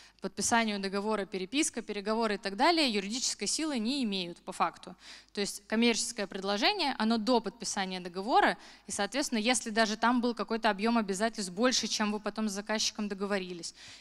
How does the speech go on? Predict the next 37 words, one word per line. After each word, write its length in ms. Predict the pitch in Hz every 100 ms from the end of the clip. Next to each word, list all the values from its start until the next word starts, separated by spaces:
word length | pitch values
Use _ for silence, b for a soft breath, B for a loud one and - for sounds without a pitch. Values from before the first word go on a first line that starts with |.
| -
или 200 | 214 220
вы 280 | 226 233 214
что-то 300 | - 233 226
передоговорились, 920 | 240 226 220 220 226 214 233 196 -
что-то 340 | - 233 226
отличается 600 | 220 233 - 233 202 -
от 80 | 196
этого 240 | 196 - 185
коммерческого 600 | 196 208 196 - 196 180
предложения, 680 | 190 185 180 240 359 262 B B -
то 80 | 196
вы 100 | 240
можете 320 | 254 226 226
не 100 | 214
бояться, 460 | 196 190 254 - 233
что 180 | -
вы, 180 | 190 202
направляя 580 | 202 208 220 208 226 208
его, 320 | 196 185 269
себя 360 | 349 220 190 226
обязали 520 | 190 185 196 262 269
уже 640 | 208 175 202 233 233 214
сто 160 | - 220
процентов 480 | 214 185 247 302 208
выполнить 380 | 226 233 202 220
то, 80 |
что 180 | 254 -
вы 80 | 202
там 160 | 214 196
написали. 560 | 190 190 - 165 151 B B B B
Нет, 260 | 208 214 160 - B B
для 140 | 185 214
этого 220 | - 254
существует 600 | - - - - 254 285
соответствующее 640 | 202 190 226 - 226 208
положение 500 | - 185 190 233 214
договора. 500 | 196 185 180 175 170